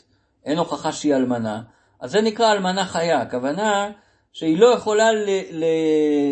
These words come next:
להשתחרר מהקשר עם הבעל הזה. אותו דבר הנפש והרוח שלנו, כמו אלמנה חיה,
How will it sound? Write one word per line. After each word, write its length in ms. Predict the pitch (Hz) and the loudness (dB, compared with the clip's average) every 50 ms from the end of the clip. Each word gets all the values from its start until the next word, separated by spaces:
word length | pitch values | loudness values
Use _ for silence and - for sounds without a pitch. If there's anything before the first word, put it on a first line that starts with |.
| 143 131 131 | -2 -4 -6
להשתחרר 1000 | 139 135 131 139 139 139 139 135 - - 190 - - - 202 254 294 294 269 214 | -4 -2 0 0 0 0 -2 -2 -4 -6 -8 -6 -4 2 6 6 6 6 6 2
מהקשר 460 | 208 202 190 175 - 214 202 - 202 | 0 -2 -2 -2 -2 -6 -6 -6 -8
עם 140 | 175 165 156 | -6 -4 -4
הבעל 340 | 151 143 139 139 127 120 110 | -2 0 0 0 0 0 -2
הזה. 220 | 104 98 95 - - - _ _ _ _ _ _ _ _ _ _ - | -4 -8 -10 -14 -16 -16 _ _ _ _ _ _ _ _ _ _ -16
אותו 180 | - 104 127 | -10 -6 -2
דבר 320 | 117 117 117 117 123 120 120 | 0 0 0 2 2 2 2
הנפש 360 | 123 127 123 123 127 120 120 | 0 -2 -4 -4 -6 -8 -4
והרוח 420 | 123 131 127 127 139 170 175 170 - | -2 -2 0 0 2 0 0 -2 -2
שלנו, 920 | - 175 170 175 180 180 175 160 143 139 135 131 131 131 127 127 127 127 127 | -6 -4 0 0 0 0 0 -2 -2 -2 0 0 0 0 0 0 -2 -4 -4
כמו 220 | - 196 233 196 | -6 -4 -2 -2
אלמנה 340 | 165 147 135 135 131 135 135 | -2 -2 -2 -2 -2 -2 -4
חיה, 840 | 131 - 131 131 135 160 196 202 180 156 143 139 139 135 135 135 139 | -4 -6 -4 -2 -2 0 0 2 2 2 2 0 0 -2 -2 -4 -6